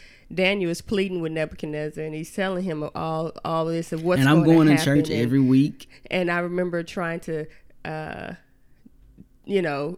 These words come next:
Speaker 1: bring this to Abram's attention, and it was nothing you could say to change his mind. And I tell you what, he, he'll, he'll agree to that.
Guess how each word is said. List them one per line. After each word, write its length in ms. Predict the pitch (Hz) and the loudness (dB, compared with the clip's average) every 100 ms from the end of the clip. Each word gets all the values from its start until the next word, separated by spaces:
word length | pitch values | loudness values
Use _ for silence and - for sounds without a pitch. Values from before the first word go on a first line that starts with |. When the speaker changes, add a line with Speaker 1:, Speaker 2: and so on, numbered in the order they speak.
| - | -12
Speaker 1:
bring 360 | 180 196 190 | -2 0 2
this 200 | 185 - | 0 -4
to 480 | - 196 170 165 160 | -6 -2 0 -2 -4
Abram's 380 | - 180 175 175 | -4 -2 -4 -6
attention, 760 | 165 - 247 214 - 165 156 147 | -10 -4 -2 -2 -4 -6 -6 -8
and 500 | 113 - 156 156 - - | -10 -12 -14 -16 -16 -6
it 220 | 196 214 | -2 -2
was 260 | 170 165 - - _ _ _ | -2 -4 -8 -20 _ _ _
nothing 760 | 175 175 175 190 226 - 226 226 | -12 -8 -4 -2 -2 -4 -6 -6
you 280 | - 175 202 | -12 -10 -10
could 200 | - 165 | -8 -10
say 540 | - - 165 180 233 - _ | -10 -10 -8 -6 -8 -12 _
to 220 | - 156 | -12 -10
change 460 | - - 160 175 180 | -10 -10 -8 -8 -6
his 180 | 185 - | -8 -8
mind. 440 | 165 151 156 160 - | -10 -10 -12 -12 -10
And 120 | 160 | -10
I 160 | 165 165 | -8 -10
tell 340 | - 170 170 | -10 -6 -6
you 200 | 170 165 | -6 -8
what, 340 | 165 170 220 | -6 -6 -8
he, 260 | - 180 170 | -10 -12 -10
he'll, 340 | 165 165 185 | -6 -6 -6
he'll 300 | 196 190 233 | -4 -4 -4
agree 300 | 254 240 277 | -6 -4 -4
to 140 | 320 - | -4 -8
that. 240 | - 87 | -10 -12